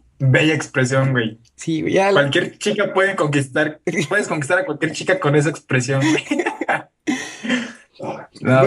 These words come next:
Speaker 1: pero sí.
Speaker 2: pues si, si llegaron hasta este punto del podcast, este, en el perfil vamos a publicar ese video, ya, se, lo, hay que hacerlo público, güey, ya, sí vale la pena hacerlo
Speaker 1: Sí,
Speaker 2: público.
Speaker 1: güey.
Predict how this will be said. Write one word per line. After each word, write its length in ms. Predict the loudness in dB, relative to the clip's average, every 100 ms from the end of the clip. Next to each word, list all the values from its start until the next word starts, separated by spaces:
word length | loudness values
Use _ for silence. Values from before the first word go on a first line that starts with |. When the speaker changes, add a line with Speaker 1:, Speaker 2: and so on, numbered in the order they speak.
| 6
Speaker 1:
pero 180 | 4 2
sí. 300 | 2 4 2 -4 _
Speaker 2:
pues 160 | 0 2
si, 200 | 2 0
si 180 | -2 2
llegaron 200 | 4 4
hasta 220 | 2 0
este 180 | -2 -2
punto 360 | -2 -2 0 2
del 140 | 2
podcast, 680 | 4 2 2 0 -4 -4 -12 -6
este, 380 | -2 -2 0 2
en 80 | 4
el 100 | 4
perfil 380 | 0 0 0
vamos 220 | 2 2 0
a 100 | 0
publicar 360 | 0 2 2
ese 180 | 2 2
video, 200 | 2 4
ya, 240 | 2 0 2
se, 160 | 2
lo, 260 | 4 2 4
hay 120 | 2 2
que 60 |
hacerlo 240 | 2 2 2
público, 400 | 2 2 2 4
güey, 140 | 4
ya, 300 | 2 0 -2
sí 100 | 0
vale 160 | 2 2
la 100 | 2
pena 200 | 2 2
hacerlo 200 | 2 2
Speaker 1:
Sí, 60 | 4
Speaker 2:
público. 260 | 2 2
Speaker 1:
güey. 360 | 2 2 0